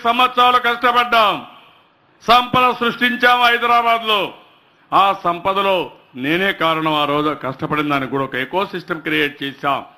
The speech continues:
అంత మునుపు పెద్ద ఎకోసిస్టమ్ లేకపోతే, ఔటర్ రింగ్ రోడ్డు మొదలుకొని సైబరాబాద్ గాని, విమానాశ్రయాలు గాని, అన్ని కూడా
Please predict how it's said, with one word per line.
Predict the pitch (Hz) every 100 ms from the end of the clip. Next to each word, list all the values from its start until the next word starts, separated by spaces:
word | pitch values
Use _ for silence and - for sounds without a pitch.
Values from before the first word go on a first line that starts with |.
| _ _ _ _ _ _ _ _ _ - 202
అంత | 214
మునుపు | 233 233 247 240 233 170 - - _ _ _ _ -
పెద్ద | 226 233
ఎకోసిస్టమ్ | 240 226 226 247 226 233 240 226
లేకపోతే, | 226 233 233 240 247 240 208 - - - - _ _ _ -
ఔటర్ | 190 240 240 240 240 226
రింగ్ | 226 233 233
రోడ్డు | 233 226
మొదలుకొని | 226 240 240 247 240 170 - - -
సైబరాబాద్ | 214 240 240 233 233 226 233
గాని, | 233 240 254 247 175 - -
విమానాశ్రయాలు | 214 247 240 233 226 226 233 240
గాని, | 240 226
అన్ని | 233 247 262
కూడా | 262 269 247